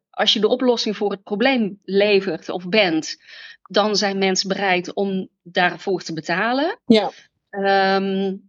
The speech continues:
Speaker 1: maar je moet wel goed luisteren wat het probleem is. Ehm, ja, en, en soms moet je, ehm, eerst inderdaad iets kleins verkopen. En dan, hè, in de hoop, en als dat goed geval, goed bevalt, dat mensen nog een keer terugkomen bij jou.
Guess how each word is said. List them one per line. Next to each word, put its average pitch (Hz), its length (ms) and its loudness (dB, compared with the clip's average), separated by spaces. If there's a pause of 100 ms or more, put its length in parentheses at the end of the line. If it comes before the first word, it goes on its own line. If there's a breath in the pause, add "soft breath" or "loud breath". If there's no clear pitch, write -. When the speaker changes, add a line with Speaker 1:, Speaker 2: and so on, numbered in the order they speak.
(140)
Speaker 1:
maar 202 360 0
je 214 100 4
moet 226 180 2
wel 233 180 2
goed 220 220 -4
luisteren 202 540 -2
wat 196 200 0
het 196 140 -8
probleem 170 560 0
is. - 540 -2 (600 loud breath)
Ehm, 196 920 -2 (600)
ja, 202 280 0
en, 202 140 2 (180)
en 202 160 -2
soms 233 460 0
moet 208 280 0
je, 185 460 0 (160)
ehm, 185 520 -2
eerst 208 280 0
inderdaad 190 400 0
iets - 200 -6
kleins 233 420 0
verkopen. 175 800 -2 (460 loud breath)
En 196 200 2
dan, 190 300 4 (280)
hè, 269 140 0
in 202 200 0
de 190 80 0
hoop, 202 380 4
en 190 120 -2
als 175 160 -2
dat 185 160 -6
goed 202 200 -6
geval, 190 280 -4
goed - 300 -6
bevalt, 180 640 -2
dat 185 360 0
mensen 196 400 2
nog 190 140 2
een - 80 -16
keer 180 200 -4
terugkomen 180 640 0
bij 175 120 4
jou. 165 360 4